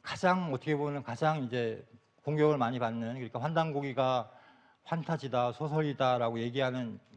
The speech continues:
문제입니다. 어떤 얘기냐면 그 삼성기에 보면은 동서, 한국의 영토를 동서 이 마일리, 남북 오 마일리라고 이렇게 기록을 해놨습니다. 근데 남북 오 마일리를 킬로미터로 환산하면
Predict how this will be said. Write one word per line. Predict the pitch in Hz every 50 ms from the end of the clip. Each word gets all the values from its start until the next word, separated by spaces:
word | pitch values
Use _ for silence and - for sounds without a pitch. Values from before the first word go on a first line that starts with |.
| - _ _
문제입니다. | - 139 151 143 156 139 117 101 98 120 110 101 90 - - _ -
어떤 | - 107 - 135 135
얘기냐면 | 131 127 131 127 120 120 120 117 107 - - - - - - _ - - - - -
그 | 127 113
삼성기에 | - - 185 190 185 202 202 196 190 185 180 165
보면은 | 156 151 139 131 127 123 123 131 135 131 123 113 104 98 95 - _ _ - -
동서, | - 147 170 170 165 170 165 156
한국의 | 123 110 - 175 190 202 170 175 180 165
영토를 | 135 120 120 123 117 - 123 120 139 156 170 180 170
동서 | - 139 143 135 156 147
이 | 127 123
마일리, | 123 127 123 127 123 113
남북 | 107 104 127 135 139 131 113
오 | 110
마일리라고 | 117 131 147 160 165 160 151 147 131 127 120 113 113 113
이렇게 | 101 98 113 107
기록을 | - - 120 127 117 113 110
해놨습니다. | 127 151 147 139 - - 131 110 101 95 98 95
근데 | 117 113 127 151 160 156 156 - - - - - _
남북 | - 117 131 151 156 170 156 127
오 |
마일리를 | 123 127 131 135 131 127 131 127 127 123
킬로미터로 | - - - 196 190 190 180 - - 160 143 143
환산하면 | 143 151 147 147 156 139 123 117 123 143 151 135 113 98